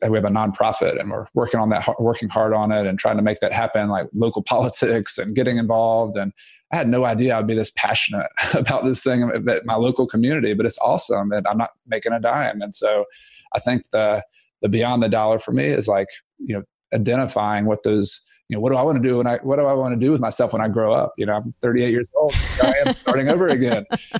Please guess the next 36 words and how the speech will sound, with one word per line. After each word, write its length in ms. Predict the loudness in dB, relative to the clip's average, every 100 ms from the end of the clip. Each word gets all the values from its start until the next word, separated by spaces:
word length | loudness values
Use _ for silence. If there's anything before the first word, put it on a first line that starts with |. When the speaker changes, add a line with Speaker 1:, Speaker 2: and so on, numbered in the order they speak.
| -8 -2
Speaker 1:
And 320 | 0 2 0
I, 280 | 0 0 0
I 100 | 0
love 260 | 0 0 0
that. 220 | 0 2
That's 180 | -2 0
such 160 | -2
a 80 | -2
cool 640 | -4 -2 2 2 2 0 -2
thing. 340 | -2 0 0 0
And 80 |
I, 80 | -2 -2
I 60 |
think 240 | 0 -2 -2
if, 220 | -8 -14 -16
if 100 | -6 -2
everybody, 560 | 0 2 0 0 -2
if 80 | -2
I 80 | -2
could, 160 | 0 0
like, 160 | -2 -4 -2
bottle 280 | 0 2 2
that 220 | 0 -2 -8 -20 -20 _
sort 260 | -6 0 2
of 180 | 0 -4 _ -4
being 320 | 0 2 0 0
a 100 | -2
kid 240 | -2 0
again 400 | 2 2 2 0
and, 100 | 0
like, 200 | -2 -4 -6
discovery 960 | -6 -4 0 0 2 0 2 2 0 -2
and 220 | -4 -6
starting 420 | -4 0 0 0
over, 380 | -2 0 0 0
like, 180 | 0